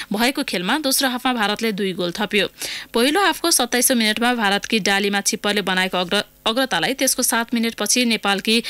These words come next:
सावित्रा भण्डारीले गोल गर्दै बराबरीमा ल्याएकी थिइन्। दोस्रो हाफको त्रिसठीऔँ मिनटमा ग्रेस ताङमेई र अठहत्तर मिनटमा अन्जु तामाङले गोल गरेपछि पाँचै स-, संस्करणको उपाधि भारतले उचालेको हो।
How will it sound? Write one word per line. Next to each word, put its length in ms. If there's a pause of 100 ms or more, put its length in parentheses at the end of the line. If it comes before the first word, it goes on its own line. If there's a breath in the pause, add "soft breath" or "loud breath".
(160 loud breath)
सावित्रा 440
भण्डारीले 500
गोल 220
गर्दै 260
बराबरीमा 480
ल्याएकी 340
थिइन्। 240
दोस्रो 280
हाफको 180
त्रिसठीऔँ 460
मिनटमा 460 (280 loud breath)
ग्रेस 320
ताङमेई 720
र 40 (120)
अठहत्तर 320
मिनटमा 320
अन्जु 320
तामाङले 480
गोल 160
गरेपछि 500 (300 loud breath)
पाँचै 560
स-, 240
संस्करणको 840
उपाधि 320
भारतले 420
उचालेको 400
हो। 160